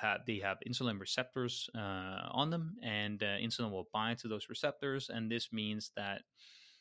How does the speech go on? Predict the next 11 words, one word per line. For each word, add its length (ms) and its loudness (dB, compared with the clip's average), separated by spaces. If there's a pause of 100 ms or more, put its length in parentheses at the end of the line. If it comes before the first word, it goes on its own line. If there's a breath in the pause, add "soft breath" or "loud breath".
(260 soft breath)
the, 360 2
uh, 320 0
this 200 2
re-, 180 2 (480)
facilitates 580 4
that, 320 2
um, 520 -2 (640)
that 200 0
glucose 420 4
is 80 -2
then 280 2